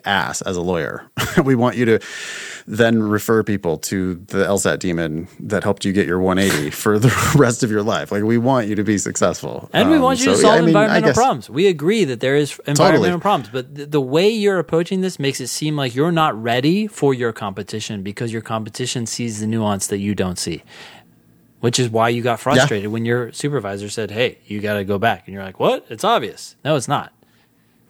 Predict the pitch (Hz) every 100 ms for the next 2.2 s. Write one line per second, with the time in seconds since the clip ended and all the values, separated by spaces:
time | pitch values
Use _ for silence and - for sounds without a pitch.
0 | - - _ _ _ _ _ _ _ _
1 | _ _ _ _ _ 80 76 113 87 -
2 | 110 -